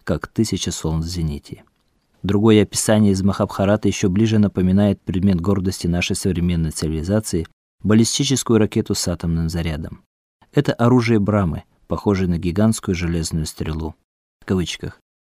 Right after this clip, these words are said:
Сверкающий снаряд, обладающий сиянием огня, лишенного дыма, был выпущен. Густой туман внезапно покрыл войско. Все стороны горизонта погрузились во мрак.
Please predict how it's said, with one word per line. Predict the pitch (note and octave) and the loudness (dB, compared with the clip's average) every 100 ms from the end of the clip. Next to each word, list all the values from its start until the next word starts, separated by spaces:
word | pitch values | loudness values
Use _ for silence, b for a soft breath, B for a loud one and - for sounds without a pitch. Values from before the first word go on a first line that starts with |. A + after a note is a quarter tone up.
| _ _ _ | _ _ _
Сверкающий | - A2+ G#2 B2 A2+ - G2+ | -2 0 2 4 4 2 -4
снаряд, | G2 F#2+ A2 G#2+ | 0 0 0 -2
обладающий | - F2 G#2 G2+ A2 G2 A2+ | -6 -2 0 4 4 2 0
сиянием | - G#2 G#2+ G#2+ F#2 | 0 2 4 4 4
огня, | E2+ E2 G2+ A2 - | 2 0 2 0 -2
лишенного | F#2 E2+ - G#2 F2+ D#2+ | -6 -4 0 2 2 0
дыма, | E2 G#2+ G#2 E2+ | 0 2 2 2
был | E2+ | 0
выпущен. | D#2+ G2+ G2+ F2+ - E2 - _ _ _ - | -2 -2 -2 -4 -4 -6 -8 _ _ _ -4
Густой | G#2 G2+ C3 B2 | -2 2 4 4
туман | A#2+ B2 A#2+ | 6 4 6
внезапно | A2+ A2 A#2 A2+ A2 | 6 4 4 2 0
покрыл | F#2 F2 - F#2 | -2 -4 -4 -2
войско. | E2+ E2+ D#2 - F2+ F#2+ _ b b _ | -2 -4 -4 -8 -12 -14 _ b b _
Все | - D3 | -2 0
стороны | - D3 C3+ B2 | 2 2 4 4
горизонта | A2+ A#2 G#2+ A#2+ A2+ G#2+ | 4 2 4 2 0 -2
погрузились | G2+ G2+ G2+ G2 F#2 - | -2 0 2 2 0 -2
во | F#2 | -2
мрак. | F2 D#2+ | -2 -4